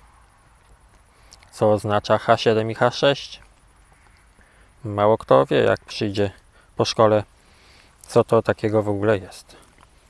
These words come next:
Co to jest I T czternaście?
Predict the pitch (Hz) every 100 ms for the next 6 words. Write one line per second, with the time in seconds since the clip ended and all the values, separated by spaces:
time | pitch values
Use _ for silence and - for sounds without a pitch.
0 | _ - 123 113 107 107 - - - _
1 | _ _ _ _ _ _ _ _ _ _
2 | _ _ _ - - 123 104 - - 101
3 | 113 127 - 135